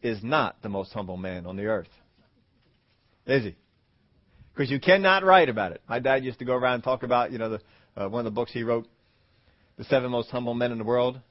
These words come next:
and How I Met the Other Six. Humility, and How I Obtained It. 'Cause we, in our mindset, you just, you cannot declare that you are humble, or else you are not humble.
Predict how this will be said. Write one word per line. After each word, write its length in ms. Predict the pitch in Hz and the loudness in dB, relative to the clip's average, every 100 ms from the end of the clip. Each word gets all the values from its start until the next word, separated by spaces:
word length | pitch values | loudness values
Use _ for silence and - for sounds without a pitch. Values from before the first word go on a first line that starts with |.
| _ _ _ _ _ | _ _ _ _ _
and 120 | 104 | -10
How 180 | 110 113 | -4 0
I 60 | 113 | 0
Met 180 | 120 113 | -2 -4
the 100 | 113 | -6
Other 120 | 113 | -6
Six. 280 | 123 127 - - _ _ _ _ _ - - - _ _ _ _ | -8 -10 -12 -20 _ _ _ _ _ -20 -20 -20 _ _ _ _
Humility, 580 | 120 131 135 139 147 - _ _ | -4 0 0 0 -4 -12 _ _
and 120 | 110 | -4
How 160 | 120 120 | 0 2
I 100 | 117 | 2
Obtained 360 | 110 127 127 | 0 -4 -6
It. 140 | 135 - _ _ _ _ _ _ _ - - - - _ _ _ _ _ _ _ _ _ _ _ | -10 -14 _ _ _ _ _ _ _ -18 -18 -18 -20 _ _ _ _ _ _ _ _ _ _ _
'Cause 160 | - 139 | -12 -4
we, 160 | 175 185 | -4 -2
in 140 | 151 | -2
our 140 | 165 | 0
mindset, 840 | 185 170 190 - - - - 127 143 _ _ _ | 0 -2 -4 -6 -16 -12 -4 -2 -4 _ _ _
you 140 | 147 | -8
just, 240 | 151 160 - _ _ | -6 -6 -8 _ _
you 140 | 151 | -8
cannot 460 | 143 - 170 165 156 | -4 -2 0 -2 -4
declare 640 | 147 - - 185 151 123 | -6 -6 0 2 4 2
that 200 | 131 127 | 0 -4
you 100 | 147 135 | -2 0
are 100 | 127 | 0
humble, 540 | 180 139 127 131 143 _ _ _ _ - | -2 -2 -4 -4 -8 _ _ _ _ -4
or 180 | 131 | 0
else 380 | 131 127 123 - _ _ _ _ _ _ | 2 2 -2 -18 _ _ _ _ _ _
you 120 | 120 | -6
are 60 | 120 | -2
not 160 | 113 117 | 0 0
humble. 280 | 143 101 | -2 -4